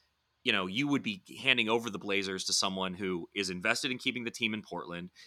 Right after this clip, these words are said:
is invested in, um, you know, really pouring money into it and making it a cutting edge franchise, I think would be the expectation. And, and, and seeing what that looks like instead of sort of this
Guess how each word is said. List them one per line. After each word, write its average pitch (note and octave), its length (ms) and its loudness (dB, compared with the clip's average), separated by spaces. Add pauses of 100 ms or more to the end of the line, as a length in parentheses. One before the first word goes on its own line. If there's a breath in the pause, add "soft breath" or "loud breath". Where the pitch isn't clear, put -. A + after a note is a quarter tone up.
(160 loud breath)
is F#2 120 -4
invested G#2+ 540 0
in, G#2 420 2 (180)
um, F#2 380 2 (320)
you A2 120 2
know, E2+ 300 -2
really A2+ 400 4 (260)
pouring C3 360 2
money A2 260 2
into G2+ 280 0
it G2 120 0
and F#2+ 180 0
making A2 320 4
it G2 200 4 (140)
a F#2+ 240 4
cutting G#2 380 2
edge G2 400 2 (320)
franchise, G2 580 2
I G#2 40 -2
think G2+ 160 -4
would G2 100 -2
be G#2 120 -2
the F#2+ 120 4
expectation. F#2+ 800 -2 (420 loud breath)
And, B2+ 320 10 (320)
and, C#3 280 4
and C#3 160 2
seeing E3 240 6
what C#3+ 100 2
that C3+ 160 8
looks - 240 0
like F#2 200 0
instead F3 360 4
of D3 120 2
sort C3 220 4
of A2 120 -2
this A2+ 260 0